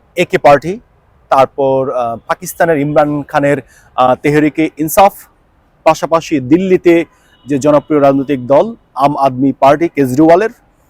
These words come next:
এই তিনটা রাজনৈতিক দল থেকে তারা, আহ, কিছু উৎসাহ নেওয়ার চেষ্টা করছে। এই রাজনৈতিক দলগুলো তারা ব্যাকগ্রাউন্ড স্টাডি করছে, এই রাজনৈতিক দলগুলোর ম্যানিফেস্টো তারা স্টাডি করছে।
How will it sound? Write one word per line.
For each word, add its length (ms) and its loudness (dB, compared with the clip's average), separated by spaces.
এই 240 -2
তিনটা 300 0
রাজনৈতিক 400 0
দল 220 4
থেকে 260 -10
তারা, 360 4
আহ, 240 -2
কিছু 380 -10
উৎসাহ 320 -2
নেওয়ার 160 2
চেষ্টা 300 -6
করছে। 420 -10
এই 140 -2
রাজনৈতিক 420 0
দলগুলো 580 -2
তারা 260 2
ব্যাকগ্রাউন্ড 500 -2
স্টাডি 300 0
করছে, 420 -10
এই 180 -6
রাজনৈতিক 480 -4
দলগুলোর 380 -2
ম্যানিফেস্টো 520 -6
তারা 200 2
স্টাডি 280 -4
করছে। 340 -12